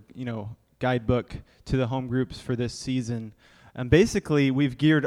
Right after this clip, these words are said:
all of the aspects of what a home group is and does toward this end, toward discipling one another, as well as discipling our neighbors toward Christ. Um, so to figure out where we are to make disciples, we are gonna take a look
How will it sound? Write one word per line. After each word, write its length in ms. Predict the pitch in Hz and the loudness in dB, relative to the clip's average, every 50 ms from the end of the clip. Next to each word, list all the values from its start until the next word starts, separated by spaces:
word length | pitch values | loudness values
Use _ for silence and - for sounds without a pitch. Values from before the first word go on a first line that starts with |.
| - - | -2 0
all 320 | 127 139 147 160 170 170 | 4 4 4 4 4 2
of 100 | 160 143 | 0 -2
the 140 | 147 143 - | -4 -6 -4
aspects 680 | 127 127 131 131 - - - 139 123 - - - - _ _ - | -4 -4 -4 -4 -6 -2 -2 -2 -2 -2 -4 -14 -18 _ _ -14
of 140 | 123 104 123 | -8 0 2
what 140 | 139 143 | 4 4
a 40 | 143 | 4
home 240 | 117 131 139 131 127 | 2 0 -4 -6 -4
group 240 | 127 127 123 - - | -2 -2 -2 -2 -4
is 300 | - 135 135 131 127 117 | -2 0 0 0 0 -2
and 240 | 117 123 117 113 - | -6 -8 -10 -8 -4
does 520 | 123 117 113 113 113 110 104 - - - - - - - - - - _ - - | -2 0 0 2 0 -2 -4 -6 -12 -16 -18 -20 -20 -20 -20 -20 -20 _ -10 -6
toward 380 | - - 123 123 123 120 107 | 0 2 4 4 4 4 2
this 220 | 120 113 107 - - | 0 -2 -2 -4 -8
end, 360 | - 117 107 98 98 90 - - - _ - | -10 -10 -10 -10 -12 -14 -18 -20 -20 _ -10
toward 340 | - - 127 123 120 110 - | -4 -2 0 0 0 -2 -4
discipling 640 | 113 101 - - 127 127 - - 123 123 120 113 | -8 -8 -4 -2 -2 -2 -2 -4 -8 -8 -8 -8
one 140 | 113 110 107 | -8 -8 -8
another, 460 | 107 107 117 135 147 180 190 202 185 - - _ _ _ _ _ _ _ - | -8 -4 -2 -2 -2 -2 -2 -4 -6 -12 -20 _ _ _ _ _ _ _ -12
as 160 | 117 - 117 | -10 -6 -4
well 220 | 117 127 127 127 | -2 0 0 0
as 140 | 123 110 - | 0 -2 -2
discipling 800 | - 120 110 - - 123 113 113 - 120 117 113 113 110 110 110 - | -4 -6 -4 0 2 2 2 2 0 -2 -4 -4 -4 -6 -6 -8 -8
our 160 | 110 110 104 | -8 -8 -8
neighbors 840 | 104 107 113 127 135 135 117 127 123 120 117 110 - - - - - _ _ _ _ _ _ _ - | -6 -6 -4 -4 -4 -2 -2 -2 -2 -2 -2 -4 -6 -10 -16 -16 -18 _ _ _ _ _ _ _ -10
toward 320 | - - - 117 110 107 - | -6 -2 0 0 -2 -2 -6
Christ. 600 | - 107 85 - - - - - - - - - - _ _ _ _ _ _ _ _ _ _ _ _ _ _ _ - - - - _ _ _ _ _ - | -8 -8 -8 -8 -10 -16 -18 -18 -18 -20 -20 -20 -20 _ _ _ _ _ _ _ _ _ _ _ _ _ _ _ -20 -20 -20 -20 _ _ _ _ _ -6
Um, 460 | 123 127 117 110 107 101 95 95 101 - - - - _ _ _ _ _ _ _ - - - | -2 0 0 0 0 -2 -6 -10 -16 -20 -20 -20 -20 _ _ _ _ _ _ _ -20 -16 -6
so 140 | - 143 135 | -4 -4 -4
to 160 | - - 139 | -2 -4 -2
figure 340 | - 190 202 180 196 190 180 | 0 0 2 2 4 4 4
out 200 | 165 156 147 139 | 4 4 2 2
where 340 | 123 123 139 143 147 151 | 2 2 4 4 4 4
we 160 | 147 147 147 143 | 2 2 2 4
are 100 | 139 139 | 4 4
to 80 | 135 | 4
make 220 | 131 131 127 107 - | 4 2 2 0 -6
disciples, 640 | 131 - - - 123 117 113 - 147 156 151 139 | -12 -16 -10 -8 -8 -8 -6 -6 -8 -8 -8 -6
we 120 | 127 135 | -4 -4
are 80 | 131 131 | -2 -2
gonna 220 | 117 131 123 123 | -2 -2 -4 -6
take 240 | 117 - 135 131 - | -4 -4 -6 -4 -4
a 60 | - | -6
look 260 | 120 120 123 120 - | -6 -4 -4 -6 -6